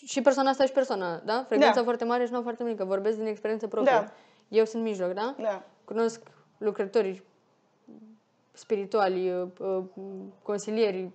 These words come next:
Speaker 1: con-, consilieri spiritual, vreau să zic din prima, uh, oameni cu o frecvență incredibilă și cunosc oameni în frecvență mică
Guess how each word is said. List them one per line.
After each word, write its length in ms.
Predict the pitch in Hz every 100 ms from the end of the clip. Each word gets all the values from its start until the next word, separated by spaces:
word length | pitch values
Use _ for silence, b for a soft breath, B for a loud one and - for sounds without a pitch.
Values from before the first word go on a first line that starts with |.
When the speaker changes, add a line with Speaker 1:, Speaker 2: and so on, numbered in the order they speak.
| - - -
Speaker 1:
con-, 220 | - 202 185 - _ _ _
consilieri 400 | - 208 233 220
spiritual, 520 | 214 196 180 180 175 180 -
vreau 160 | 185
să 100 | 185 185
zic 120 | 185
din 120 | 180
prima, 340 | 180 208 208 220 B B B
uh, 360 | - 202 202 208 202 208 214 - _ _ _ _ _
oameni 580 | - 269 302 302 302 294
cu 80 | 285
o 60 | 277
frecvență 480 | 277 254 277 269
incredibilă 640 | 269 262 262 220 180 196 302
și 160 | 311
cunosc 360 | 311 311 339 -
oameni 220 | 320 349
în 60 | 339
frecvență 420 | 294 294 330 247
mică 400 | 226 269 403